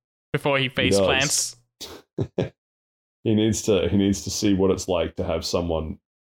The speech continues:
Speaker 2: achieve something above a perfect zero on the diversity tool.
Speaker 1: Also, um, just, just real quick, I want to point out that a Activision representative, um,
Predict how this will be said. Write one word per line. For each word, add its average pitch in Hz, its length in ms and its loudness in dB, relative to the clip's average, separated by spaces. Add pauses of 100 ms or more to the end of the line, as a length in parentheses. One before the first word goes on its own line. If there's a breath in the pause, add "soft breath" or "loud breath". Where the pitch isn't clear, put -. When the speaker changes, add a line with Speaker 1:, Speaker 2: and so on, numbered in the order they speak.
(140)
Speaker 2:
achieve 87 560 -2 (160)
something 95 400 -2
above 90 420 -2
a 85 60 -4
perfect 85 380 -4
zero 87 320 2
on 87 80 -2
the 90 80 0
diversity 90 480 0
tool. - 280 -6 (360)
Speaker 1:
Also, 160 500 2 (260)
um, 143 360 2
just, 170 340 -4
just - 300 -2
real 156 200 2
quick, 139 440 -4
I 151 80 0
want 143 220 0
to 147 60 0
point 139 280 -2
out 127 160 -2
that 120 400 -2 (360 soft breath)
a 139 260 2
Activision 139 960 -2
representative, 127 1000 -2 (240)
um, 127 400 0